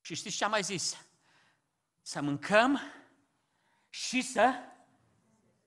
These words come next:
și să ne înveselim.” Vedeți ce-i face bucurie lui Dumnezeu, Tatălui?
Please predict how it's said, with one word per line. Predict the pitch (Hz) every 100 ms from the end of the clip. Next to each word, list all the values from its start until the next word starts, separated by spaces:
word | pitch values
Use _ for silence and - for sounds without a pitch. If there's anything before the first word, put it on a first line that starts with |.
| _ -
și | - 202
să | -
ne | 185 185
înveselim.” | 185 156 170 - 185 170 208 185 110 - - _ _ _ _ _ _ _ _ _ _ _ _ _ _ _ _ _ _ _ _ _ _ _ _ _ _ - -
Vedeți | 120 123 147 -
ce-i | 147
face | 131 139 -
bucurie | 123 123 120 120 120 120 -
lui | 120 117
Dumnezeu, | 117 120 113 120 131 -
Tatălui? | 127 127 156 160